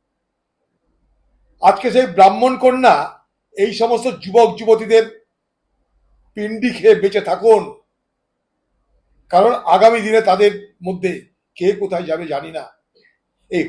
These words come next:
হতাশা থেকে, এই অবসাদ থেকে তারা কোন পথে এগোবে আমার জানা নাই,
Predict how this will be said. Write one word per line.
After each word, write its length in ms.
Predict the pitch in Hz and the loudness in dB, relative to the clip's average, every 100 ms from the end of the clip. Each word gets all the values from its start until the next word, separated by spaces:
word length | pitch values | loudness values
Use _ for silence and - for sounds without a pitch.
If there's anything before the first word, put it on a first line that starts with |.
| - | -2
হতাশা 280 | 185 202 208 | -2 0 0
থেকে, 260 | 214 226 233 233 _ _ _ _ _ - | 0 0 -2 -4 _ _ _ _ _ -10
এই 120 | 190 | -6
অবসাদ 500 | 165 180 220 196 - | -2 0 0 0 -4
থেকে 320 | 226 233 226 - _ _ _ _ _ _ _ | -2 -2 -4 -10 _ _ _ _ _ _ _
তারা 220 | 185 208 | 2 4
কোন 540 | 214 - _ 196 269 285 | 2 -4 _ -4 -4 -2
পথে 220 | - - | -4 -4
এগোবে 600 | 269 - - 254 240 - 214 | -8 -8 -6 4 4 6 2
আমার 240 | 214 190 | 2 0
জানা 240 | 165 196 | 0 0
নাই, 140 | 214 | 0